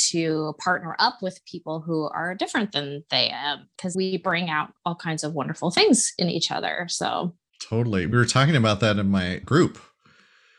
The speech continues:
Speaker 2: Most of them are partnered or married to, you know, more outgoing type people. And we were talking, like, "Why is that?" Well, they're fun. <laughs> These,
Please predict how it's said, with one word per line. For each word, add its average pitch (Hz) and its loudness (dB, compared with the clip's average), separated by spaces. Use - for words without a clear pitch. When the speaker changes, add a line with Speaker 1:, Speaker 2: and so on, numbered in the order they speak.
Speaker 2:
Most 127 4
of 113 4
them 98 6
are 98 4
partnered 113 2
or 90 2
married 98 4
to, 87 -2
you 104 -2
know, 87 0
more 101 2
outgoing 101 2
type 90 -2
people. 131 -2
And 104 2
we 101 6
were 98 4
talking, 120 -2
like, 92 -6
"Why 139 0
is 202 2
that?" - -2
Well, 165 2
they're 190 4
fun. 196 6
<laughs> - -
These, 170 6